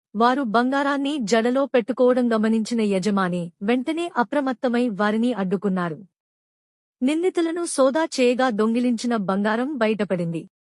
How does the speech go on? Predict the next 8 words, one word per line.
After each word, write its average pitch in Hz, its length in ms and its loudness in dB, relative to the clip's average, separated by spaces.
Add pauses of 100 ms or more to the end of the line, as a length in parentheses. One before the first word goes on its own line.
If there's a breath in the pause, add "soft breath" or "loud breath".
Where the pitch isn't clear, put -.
పోలీసుల 349 520 2
విచారణలో 277 720 2
పట్టుబడిన 285 640 0
మహిళలను 240 800 0
ఈ 311 140 2
క్రింది 330 400 0
విధంగా 247 400 2
గుర్తించారు. 208 760 -2